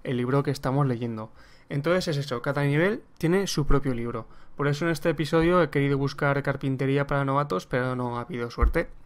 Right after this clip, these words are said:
Así que espero que haya aclarado tu duda, Pato Loquito. Claro que sí. Y bueno, ya sabéis que tenéis ahí la caja de comentarios. Y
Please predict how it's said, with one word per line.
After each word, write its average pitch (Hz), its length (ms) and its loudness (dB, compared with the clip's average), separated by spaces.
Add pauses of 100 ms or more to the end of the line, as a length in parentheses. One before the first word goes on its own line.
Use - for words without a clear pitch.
(800)
Así 139 260 -6
que 147 100 0
espero 135 340 -2
que 127 300 -2
haya 123 500 -4
aclarado 127 800 -2
tu - 240 -8
duda, 147 480 0 (160)
Pato 147 260 4
Loquito. 147 580 2 (1120)
Claro 127 200 -12
que 120 80 -8
sí. 117 140 -10 (440)
Y 165 60 -4
bueno, 190 380 4
ya 160 120 -8
sabéis 147 220 -4
que 147 100 -6
tenéis 139 320 -4
ahí 131 120 -8
la 123 160 -8
caja 135 200 -4
de 120 60 -6
comentarios. 131 880 -2
Y 180 600 -4